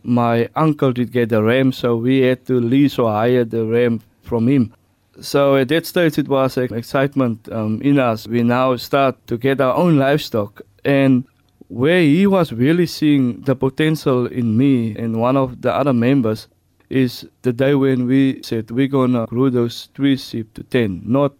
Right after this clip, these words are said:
three, and now they just ain't three. So fastly it was ten,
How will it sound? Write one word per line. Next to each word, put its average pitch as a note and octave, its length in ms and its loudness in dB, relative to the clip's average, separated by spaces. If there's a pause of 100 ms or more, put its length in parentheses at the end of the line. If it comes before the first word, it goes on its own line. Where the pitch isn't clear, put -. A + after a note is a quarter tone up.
three, B2+ 420 -2 (240)
and A2+ 200 0
now A2+ 220 0
they A2 340 -2
just A2+ 320 -4
ain't C3 240 0
three. G2+ 260 -14 (420)
So C3 440 0
fastly F#3+ 560 -2
it C3 100 -4
was A#2+ 240 -2
ten, D#3 400 -2